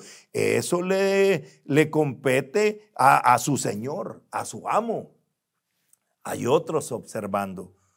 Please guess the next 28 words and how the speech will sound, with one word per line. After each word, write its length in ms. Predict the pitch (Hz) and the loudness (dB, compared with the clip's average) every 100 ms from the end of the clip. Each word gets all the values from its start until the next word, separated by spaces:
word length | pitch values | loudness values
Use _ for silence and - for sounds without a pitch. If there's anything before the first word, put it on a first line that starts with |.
| _ _ | _ _
No 200 | - 110 | -14 -6
te, 260 | 151 127 - | -4 -4 -6
no 220 | 110 147 | -4 -4
tienes 520 | 147 135 143 110 - - | -2 -4 -2 -6 -10 -12
tú 340 | 107 202 180 - - _ | -6 -6 -6 -14 -20 _
que 80 | 120 | -6
estar 460 | - 117 131 131 - _ | -2 2 2 0 -6 _
siempre 680 | - 143 139 135 147 156 120 | -4 2 4 4 2 0 0
juzgando 640 | 131 123 120 123 151 147 | 0 -2 2 2 2 -4
y 80 | 120 | -4
siempre 600 | - 123 123 151 160 151 | -4 0 0 0 -2 -2
corrigiendo. 720 | 131 117 117 151 185 180 - - _ _ _ | -6 -6 -6 -4 -4 -6 -8 -12 _ _ _
Tú 240 | - 117 151 | -8 2 4
haz 240 | 180 175 | 4 2
lo 260 | 180 160 - | -4 -4 -4
que 140 | 101 | -8
debes 440 | 101 127 131 117 - | -6 -4 -6 -8 -12
hacer. 380 | - 87 78 _ _ _ _ _ _ _ _ _ _ _ | -14 -16 -18 _ _ _ _ _ _ _ _ _ _ _
Y 120 | - | -6
siente 680 | - 131 131 175 208 202 180 | -2 0 2 2 2 0 4
la 140 | 160 | 8
alegría 720 | 135 139 117 135 151 202 196 151 | 8 6 4 2 2 2 4 4
de 80 | |
estar 340 | 135 - 151 170 | 2 4 6 6
haciendo 600 | 156 - 147 151 160 160 | 4 2 -2 -2 0 0
bien 460 | 123 123 143 202 208 | 0 -2 -2 -2 -4
lo 160 | 101 | -4
que 340 | - 90 85 | -8 -10 -12